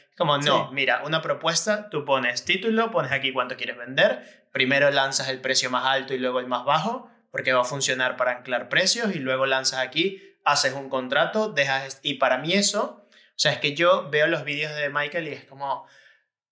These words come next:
Speaker 1: "Necesito dinero para comprarte todo lo que vendes". O sea, es
Speaker 2: Totalmente.
Speaker 1: como, quiero absolutamente todo lo que tú vendes, porque yo no quiero a alguien que me diga, "Oye,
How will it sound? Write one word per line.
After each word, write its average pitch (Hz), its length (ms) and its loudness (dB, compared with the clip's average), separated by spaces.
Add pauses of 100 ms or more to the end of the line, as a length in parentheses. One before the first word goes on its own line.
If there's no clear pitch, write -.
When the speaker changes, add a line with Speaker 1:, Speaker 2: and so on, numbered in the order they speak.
Speaker 1:
"Necesito 135 500 0
dinero 139 320 2
para 139 220 2
comprarte 123 540 2
todo 135 280 4
lo 131 120 2
que 127 100 -2
vendes". 110 560 0
O 143 60 -8
sea, 120 360 4
es 196 180 4
Speaker 2:
Totalmente. 185 120 4 (180)
Speaker 1:
como, 127 560 0
quiero 143 460 2 (260)
absolutamente 147 800 0
todo 147 200 2
lo 143 120 -4
que 135 80 -10
tú 135 140 -6
vendes, 143 300 -2
porque 127 300 -10
yo 131 120 0
no 139 120 -6
quiero 139 280 0
a - 40 4
alguien 147 280 -4
que 143 80 -10
me 127 100 -8
diga, 127 240 0
"Oye, 143 580 -4